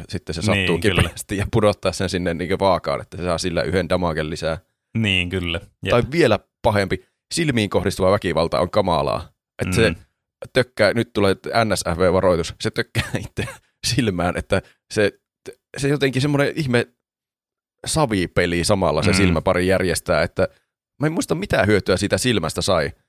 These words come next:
Speaker 2: Se
Speaker 1: Mutta
Speaker 2: silmäpaino vaan, kato, enemmän, niin sit sillä sai
Speaker 1: Ei kun niin, joo.
Speaker 2: pisteitä.
Speaker 1: Sekin oli damagea tavallaan se
Speaker 2: Mm.
Speaker 1: silmä, mutta enemmän.
Speaker 2: Kyllä.
Speaker 1: Mutta se
Speaker 2: Jep.
Speaker 1: oli hassu mekaniikka, että se oikeasti niinku rajoittaa sitä pelaajan näkövinkkeliä.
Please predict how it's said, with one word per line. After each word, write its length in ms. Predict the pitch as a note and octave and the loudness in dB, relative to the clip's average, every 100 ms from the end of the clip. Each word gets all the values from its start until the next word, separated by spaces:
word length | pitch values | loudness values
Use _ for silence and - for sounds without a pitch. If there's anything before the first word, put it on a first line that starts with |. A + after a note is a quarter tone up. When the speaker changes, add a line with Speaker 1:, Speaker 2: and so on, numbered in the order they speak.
| _ | _
Speaker 2:
Se 160 | - B2+ | -2 0
Speaker 1:
Mutta 100 | A#2 | 0
Speaker 2:
silmäpaino 640 | D3 A#2+ A#2 A2+ A2 G2+ F2+ | 0 2 2 4 4 4 0
vaan, 220 | E2+ E2 D#2+ | 0 -2 -2
kato, 200 | F2+ F2 | -2 0
enemmän, 360 | F#2+ F2+ E2 | 0 0 -2
niin 80 | E2 | -4
sit 120 | E2+ | -6
sillä 160 | - F#2+ | -4 -4
sai 120 | G2 - | -2 0
Speaker 1:
Ei 100 | B2 | 2
kun 140 | B2+ | 4
niin, 220 | A#2+ F#2 | 4 4
joo. 120 | E2 | 2
Speaker 2:
pisteitä. 260 | D2+ B1+ - _ _ - | 0 -4 -12 _ _ -8
Speaker 1:
Sekin 260 | A#2 A2+ F2 | -4 0 0
oli 180 | F#2+ F#2+ | 2 2
damagea 480 | F#2+ D2+ C#2+ E2 | 0 0 0 -2
tavallaan 440 | D2 E2 D#2 D#2 E2 | 0 0 0 0 -2
se 120 | E2+ - - | -4 -8 -6
Speaker 2:
Mm. 100 | G2 | -2
Speaker 1:
silmä, 320 | F#2 E2 D#2+ | 2 2 0
mutta 220 | D#2+ - - | -4 -4 -2
enemmän. 420 | F#2+ D#2+ E2 D#2+ | 0 0 -2 -6
Speaker 2:
Kyllä. 140 | - _ _ _ _ | -8 _ _ _ _
Speaker 1:
Mutta 160 | G2+ B2+ | -8 0
se 100 | C3+ | 2
Speaker 2:
Jep. 40 | |
Speaker 1:
oli 220 | A#2+ G#2+ - _ _ _ A2+ | 2 2 -2 _ _ _ -4
hassu 280 | A#2+ - | -4 -2
mekaniikka, 420 | G2 F#2+ F#2+ F#2 F#2+ | 0 2 0 2 0
että 100 | - | 2
se 120 | G2 | 4
oikeasti 380 | G#2+ G#2 F#2+ G2 | 4 2 -2 -2
niinku 200 | G2 G2+ | 0 2
rajoittaa 580 | A2+ F2+ D2+ - E2 | 4 2 0 -2 0
sitä 360 | E2+ F2 E2+ D#2 - _ - | 0 0 0 0 -4 _ 0
pelaajan 520 | G2+ E2 D#2+ F2 F2+ | 2 4 2 0 -2
näkövinkkeliä. 1300 | G2+ - D#2 C2+ _ _ - F2+ D2+ - C#2 C2 | -4 -2 -2 -2 _ _ -6 -6 -6 -8 -6 -6